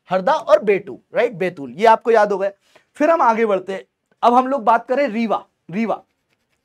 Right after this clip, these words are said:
अब रीवा के भी कई सारे जिले हैं। यहाँ पर अगर आप देखें तो पांच जिले हो गए हैं, राइट।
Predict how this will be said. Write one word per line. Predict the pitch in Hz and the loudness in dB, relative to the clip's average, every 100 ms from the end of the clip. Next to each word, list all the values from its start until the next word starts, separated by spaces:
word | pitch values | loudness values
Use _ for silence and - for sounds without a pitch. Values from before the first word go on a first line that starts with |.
| _ _ _ _ _ | _ _ _ _ _
अब | - - | -2 0
रीवा | 202 190 240 311 | -4 -4 2 2
के | 349 320 | 2 -2
भी | 320 | -4
कई | 339 233 | -2 -4
सारे | 226 220 226 | 0 0 0
जिले | 226 226 | -2 -2
हैं। | 233 202 | -4 -4
यहाँ | 175 156 220 | -8 -6 -4
पर | 254 | -2
अगर | 247 247 | 0 0
आप | 208 | 0
देखें | 233 240 226 262 _ _ | -2 -4 -6 -8 _ _
तो | 254 269 - | 0 0 -2
पांच | 247 269 320 | -2 -2 -4
जिले | 214 247 233 | -6 -2 0
हो | 180 | 0
गए | 156 | -6
हैं, | 147 135 | -10 -4
राइट। | 208 - | -4 -4